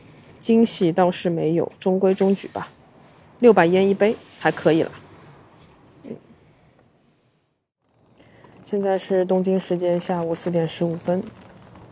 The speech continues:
从 Coffee Rice 出来，步行六分钟左右，有一家隐秘的好店，叫 Kabuki 无目。无是草字头一个繁体的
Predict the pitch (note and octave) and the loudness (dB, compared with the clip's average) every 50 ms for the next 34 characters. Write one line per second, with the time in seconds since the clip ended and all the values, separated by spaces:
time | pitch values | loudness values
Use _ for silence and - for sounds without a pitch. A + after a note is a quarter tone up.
0 | - - - - - - - - - - - F3+ E3 F3 F#3+ F#3 - A3+ A3 - | -20 -20 -20 -20 -20 -20 -16 -14 -2 2 4 6 6 6 4 2 0 0 2 4
1 | A3 A3+ A3+ G#3 G3 - F3+ - - - G3 G3 F#3 E3 D#3 D#3 E3+ G3 - - | 4 4 4 4 2 0 -2 -6 -6 -6 -4 -2 -2 -2 -2 -4 -6 -8 -10 -14
2 | - - - - - - - - - - A3 G#3+ F#3+ - - F3 F3 F#3+ G3 F#3+ | -20 -20 -20 -20 -20 -20 -20 -10 -2 2 4 4 4 4 2 2 4 4 4 4
3 | F3+ F#3+ F#3+ F#3+ G3 G3 G3+ F#3+ - F3 D#3+ E3 E3+ F3 F3 - - - - - | 4 2 2 2 4 4 2 4 4 4 2 2 2 -2 -4 -4 -8 -14 -20 -20
4 | - - - - - - - - F#3+ F3 D#3+ F3+ F3 - F#3 F3+ F3+ F#3 F3+ D#3+ | -20 -20 -20 -20 -20 -20 -6 -2 0 0 2 2 2 2 2 4 4 4 2 2
5 | E3 F3 F#3+ F#3 F#3 D#3 - E3 E3 E3+ - F#3 F3 - G#3+ - - - - - | 0 0 -2 -2 -4 -6 -8 -10 -8 -4 -2 -2 -2 -2 -6 -12 -18 -20 -20 -20
6 | _ - - _ - - - G3 F3 E3+ E3+ - - - - - - G3+ G3+ - | _ -20 -20 _ -14 -6 -4 -2 -2 -2 -2 -4 -4 -4 -2 0 0 0 0 0
7 | - - - G3 - - - - - - - - - - F3 E3+ E3+ F#3 G#3+ A#3 | -4 -10 -10 -10 -14 -18 -20 -20 -20 -20 -20 -20 -8 -4 -2 0 2 2 4 4
8 | A3 F#3 - - - - - - - - - - - - - - - _ _ _ | 2 2 0 -6 -18 -20 -20 -20 -20 -20 -20 -20 -20 -20 -20 -20 -20 _ _ _
9 | _ - F#3 F3+ F3+ F#3 G#3+ A#3 A#3 - - B3 A3+ G#3+ G#3 G3+ G3 F#3+ - - | _ -2 0 2 4 4 4 2 0 0 0 2 4 4 4 2 0 -2 -4 -8
10 | - F3 E3 E3 E3 - G#3 F#3+ - F3 E3+ F3 - - E3+ E3 E3 - G3 F#3 | -6 -6 -6 -4 -4 -4 -4 -2 0 0 0 0 -2 -4 -6 -6 -4 0 0 2
11 | F3+ F3+ F3 E3+ E3+ F3 F3+ - _ - _ - - - - - - - - - | 2 2 2 0 -2 -6 -10 -14 _ -20 _ -20 -20 -20 -20 -20 -20 -20 -20 -20
12 | - - - - - - E3+ D#3 E3+ G3+ - - - F3+ D#3+ D#3+ E3 D#3 | -20 -20 -20 -8 -4 -2 0 0 0 -2 -2 -4 -4 -4 -4 -2 -4 -6